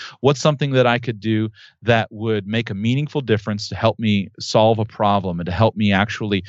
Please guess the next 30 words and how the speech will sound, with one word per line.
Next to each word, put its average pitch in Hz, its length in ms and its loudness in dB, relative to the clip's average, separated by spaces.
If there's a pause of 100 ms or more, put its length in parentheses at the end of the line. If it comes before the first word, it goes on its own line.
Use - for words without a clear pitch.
(260)
fix - 320 -2
something, 101 480 0
uh, 78 180 -4 (240)
uh, 101 200 -4
fix 147 240 0
a 120 60 4
danger 104 680 2 (320)
that's 110 240 2
not 113 300 -2
protected?" 101 600 -8
Uh, 90 280 -6 (240)
and 120 120 4
then 123 120 6
the 117 80 4
final 123 280 0
thing 101 380 -4
of 92 240 -4
the 90 120 -4
five 95 500 0
is 87 460 -4
to - 380 -4
optimize 101 540 0
lifestyle. 82 560 -4 (400)
The 104 80 -2
way 120 60 4
I 127 40 2
put 135 180 2
it 123 60 2
is 107 120 0
this. - 320 -12